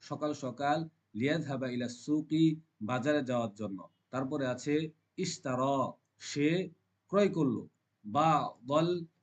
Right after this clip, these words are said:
ফাওয়াকিহি, বা দল ফাওয়াকিহি ওয়াল খাদারাওয়াতি। তো এখন এখানে বা দ কেন পড়লাম, ফাওয়াকিহি কেন পড়লাম সেটাই আমরা জানবো ইনশাআল্লাহ। তো ইশতারা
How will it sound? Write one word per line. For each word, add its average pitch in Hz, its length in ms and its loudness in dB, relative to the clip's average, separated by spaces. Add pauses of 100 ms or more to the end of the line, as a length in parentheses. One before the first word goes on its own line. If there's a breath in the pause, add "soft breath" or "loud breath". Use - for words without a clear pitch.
(220)
ফাওয়াকিহি, 139 1000 2 (720)
বা 143 140 4 (180)
দল 160 180 4 (440)
ফাওয়াকিহি 139 760 0 (240)
ওয়াল 131 180 -2 (120)
খাদারাওয়াতি। 131 1200 2 (460)
তো 135 80 -12
এখন 139 360 0 (440)
এখানে 151 260 -2 (180)
বা 139 120 2 (140)
দ - 20 -2 (160)
কেন 139 140 -2 (100)
পড়লাম, 135 340 0 (380)
ফাওয়াকিহি 131 480 -2
কেন 135 260 -4
পড়লাম 143 260 -2
সেটাই 143 240 -2
আমরা 117 180 -4
জানবো 101 240 -6
ইনশাআল্লাহ। 90 360 -14 (280)
তো 143 80 -6
ইশতারা 151 460 2